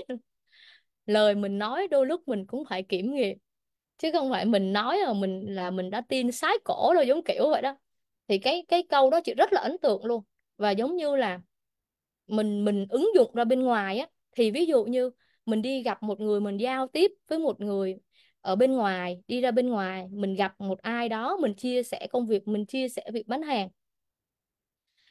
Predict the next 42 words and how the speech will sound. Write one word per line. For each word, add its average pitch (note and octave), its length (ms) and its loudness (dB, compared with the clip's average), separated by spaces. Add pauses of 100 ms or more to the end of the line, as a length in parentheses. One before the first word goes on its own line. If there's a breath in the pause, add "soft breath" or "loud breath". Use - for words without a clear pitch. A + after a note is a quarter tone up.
Cái G4 100 6
họ D#4 300 0
từ A#3 220 8
chối B3 380 8
mình B3+ 140 0
đi, B3+ 180 -2 (540)
cái F#4+ 100 4
mình B3+ 220 6
vội G3+ 300 2
vàng, G3+ 440 -2 (220)
họ A3 180 -2
nói E4+ 200 0
thôi, F4 440 4 (840)
mua C#4 200 -4
đâu, D#4 260 -8 (600)
hàng F#3+ 340 -8
này, F#3 320 -8
cái C#4 280 0
kiểu, G3+ 140 4
các D#4+ 160 -2
kiểu A3+ 180 2
vậy C4 100 -2
đó. D4 60 -8 (360)
Thì B3 160 4
mình A#3 220 6
vội, A3 220 4
mình A3 120 0
gánh B3+ 240 0
mác G#4 200 0
là, A3+ 200 0 (220)
"à, D4+ 180 -2
cái G#4 100 2
người C4+ 220 4
này A3+ 120 2
người A3+ 160 0
ta C#4+ 160 -6
không D#4+ 180 -8
thích - 220 -16
rồi, G#3+ 440 6 (120)
thôi, C#4+ 320 0 (540)
bỏ - 240 -6
qua." B3 300 -4